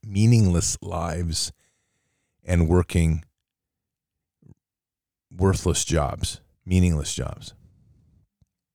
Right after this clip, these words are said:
They're just space fillers is all they are. So there's a certain sense of excitement that's coming right now with the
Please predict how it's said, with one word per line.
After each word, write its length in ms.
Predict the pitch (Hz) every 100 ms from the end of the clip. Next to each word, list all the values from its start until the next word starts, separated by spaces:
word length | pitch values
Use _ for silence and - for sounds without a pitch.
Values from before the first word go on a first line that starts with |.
| _ _ _ _ _ _ _ _ _ _ _
They're 140 | 95 87
just 220 | 87 -
space 480 | - - - 107 -
fillers 340 | 78 71 -
is 100 | 80
all 120 | 82
they 120 | 73 82
are. 200 | 69 - _ _ _ _ _ _ _ _ _ _ _ _ _ _
So 160 | - 113
there's 220 | 113 104
a 40 |
certain 380 | 107 - 156 123
sense 420 | - - 123 117
of 120 | 101 90
excitement 920 | - - 107 143 85 85 78 - -
that's 220 | - 69 -
coming 360 | - 113 92
right 200 | 78 73
now 240 | 76 78 80
with 200 | 87 -
the 160 | 85